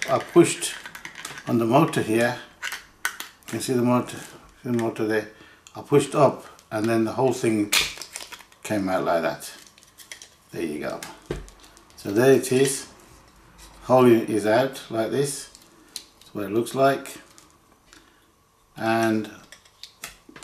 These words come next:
I'm not interested in this because this is a lovely gear thing. There, see, eh, all the gears work. I mean,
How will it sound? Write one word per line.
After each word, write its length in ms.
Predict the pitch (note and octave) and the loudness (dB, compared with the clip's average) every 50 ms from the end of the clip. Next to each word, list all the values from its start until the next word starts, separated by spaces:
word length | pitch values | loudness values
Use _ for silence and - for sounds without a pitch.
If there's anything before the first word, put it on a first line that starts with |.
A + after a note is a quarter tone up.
| - - - - - - - - | -8 -6 -2 2 2 2 2 2
I'm 200 | A#2+ A#2+ B2 C#3+ | 4 6 8 8
not 200 | E3 G#3+ A#3 G#3+ | 10 8 8 6
interested 480 | F3+ - - D3+ - - - C#3 A#2+ A2+ | 4 2 0 -2 -2 0 0 0 2 4
in 160 | A2+ A#2 G#2 | 4 4 4
this 240 | G2+ G2+ A#2+ - - | 4 2 0 -2 -4
because 220 | - - A#2 G#2 | -4 -2 0 2
this 200 | D3+ D#3 D3+ - | 4 4 6 6
is 140 | F3+ D3 A#2 | 6 8 8
a 40 | A2+ | 10
lovely 360 | A#2 B2 C#3 D3 D3 C3 A2+ | 8 8 8 8 8 6 8
gear 260 | G2+ G#2+ A2+ A2+ G#2+ | 8 8 8 8 6
thing. 440 | G#2 - A#2 G#2+ G2 G2 G2+ G2 - _ _ - _ _ _ _ - | 4 0 0 0 0 0 -2 -6 -10 _ _ -20 _ _ _ _ -4
There, 260 | - A2 A2 G#2 G2 | -2 0 2 2 0
see, 360 | - - - A#2+ A#2 A2 - - - - _ _ _ _ - | -2 0 2 2 2 2 0 -4 -16 -20 _ _ _ _ -6
eh, 180 | - A#2+ B2 - - | -2 -2 -2 0 0
all 240 | C#3 C3+ C3 C3 | 2 4 4 4
the 120 | B2 A#2+ A2 | 6 4 4
gears 460 | G#2+ A2 A2+ A2 G#2+ G#2+ G#2+ - - | 4 6 6 6 6 4 2 -2 -8
work. 460 | - G2+ G2+ G2+ G2+ F#2+ - - - - - - - - - - - - - - - - - - - | -6 -6 -4 -4 -4 -6 -8 -12 -18 -20 -20 -20 -20 -20 -20 -20 -20 -20 -20 -12 -8 -8 -8 -6 -6
I 80 | A2 G#2 | -4 -4
mean, 400 | G2 F#2+ F#2 F#2 F2 F2+ F#2+ | -2 -2 -2 -4 -4 -6 -10